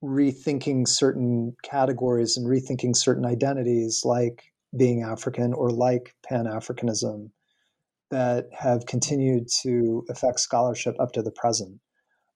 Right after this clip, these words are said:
Um, having said that too, I think that, you know, in some ways Appiah is,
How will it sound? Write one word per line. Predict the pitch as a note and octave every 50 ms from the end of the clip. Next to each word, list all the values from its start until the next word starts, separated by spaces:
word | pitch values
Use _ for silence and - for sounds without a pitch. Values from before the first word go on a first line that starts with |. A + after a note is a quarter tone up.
| _ -
Um, | C3 C3 C3 B2+ B2 A#2+ A#2+ B2 -
having | - F#3+ G3+ G3+
said | - F3 -
that | D3 C3 B2
too, | - - - C#3+ C3 B2
I | A#2 A#2
think | A#2+ - C#3+ B2 B2+ -
that, | - C3 B2 A#2 A#2 A#2 D#3+
you | F3 D3
know, | C3+ B2+ B2 C3
in | - - B2
some | - - F3 E3
ways | D3+ C#3 C3 A#2 - -
Appiah | C#3 C3 C3 - - C3 B2+ A#2+ A#2 A#2 A#2+ - -
is, | C#3+ C3+ C3 B2+ A#2+ A#2 - - - - -